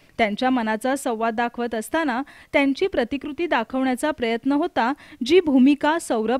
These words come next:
कदम यांनी केली. मात्र गंगाधर आणि त्यांचं मन या दोघांमधील समन्वय दोन्ही कलाकारांना नीट साधता आलं नाही. कांचनच्या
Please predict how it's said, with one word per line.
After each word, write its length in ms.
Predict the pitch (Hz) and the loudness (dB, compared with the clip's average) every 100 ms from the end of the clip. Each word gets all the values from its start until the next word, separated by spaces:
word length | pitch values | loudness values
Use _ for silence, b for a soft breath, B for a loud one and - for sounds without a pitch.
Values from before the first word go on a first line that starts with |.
| - | -2
कदम 240 | 233 240 | 0 2
यांनी 240 | 262 202 180 | 0 -2 -6
केली. 300 | - 240 254 - b b b b | -2 0 0 -4 b b b b
मात्र 300 | 277 311 392 | 0 2 0
गंगाधर 600 | 294 226 226 277 269 311 | 0 -2 0 0 0 -2
आणि 240 | 262 277 | -2 -4
त्यांचं 360 | 311 277 247 302 | 0 -2 0 0
मन 320 | 277 285 190 196 | 0 0 -4 -4
या 120 | 226 | -2
दोघांमधील 720 | 214 208 247 277 285 262 339 | 0 -2 0 2 2 0 -2
समन्वय 580 | - 240 240 247 226 269 | -2 -2 0 0 0 0
दोन्ही 360 | 226 220 269 | 0 2 2
कलाकारांना 720 | 349 277 247 262 247 240 262 | 2 0 0 0 0 0 0
नीट 260 | 285 247 277 | 0 -2 -4
साधता 420 | - 214 - 240 | -4 -4 -2 0
आलं 220 | 220 185 | 0 -2
नाही. 180 | 208 226 _ b b b b - | -2 -4 _ b b b b 0
कांचनच्या 640 | 302 269 254 349 370 392 | 2 2 0 -2 -4 -4